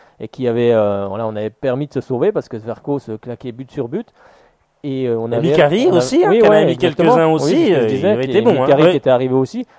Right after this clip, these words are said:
Speaker 1: Donc maintenant, c'est, voilà, il faut deux, trois joueurs de ce calibre-là pour justement sauver, euh, bah, sauver Sochaux, parce que à l'heure actuelle, c'est ce qu'il faut, c'est sauver Sochaux en Ligue deux.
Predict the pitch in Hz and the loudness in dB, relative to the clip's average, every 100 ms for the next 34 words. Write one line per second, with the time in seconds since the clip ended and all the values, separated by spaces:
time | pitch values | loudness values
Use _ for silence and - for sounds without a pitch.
0 | _ 120 135 123 190 185 127 117 104 - | _ -10 -6 -4 -2 -4 -4 -6 -6 -6
1 | 123 127 135 196 - 156 135 147 120 - | -6 -4 0 0 4 2 6 4 4 0
2 | - - 127 113 131 151 135 120 117 120 | -18 -12 -10 -8 -8 -6 -6 -4 0 2
3 | 175 _ - _ 160 131 123 - 135 143 | 0 _ -20 _ -6 -6 -8 -8 -4 -6
4 | - 127 127 120 107 107 117 113 151 143 | -6 -6 -2 -2 -2 -4 -10 -4 -2 -2
5 | 135 139 - 180 143 - 120 110 110 - | -4 -6 -4 -4 -4 -6 -6 -4 -6 -10
6 | 131 123 120 - 147 120 113 117 156 160 | -6 -2 -2 -2 -6 -6 -14 -14 -12 -10
7 | 123 156 135 131 139 - 156 139 131 120 | -12 -10 -8 -8 -10 -6 -4 -4 -6 -10
8 | 104 | -10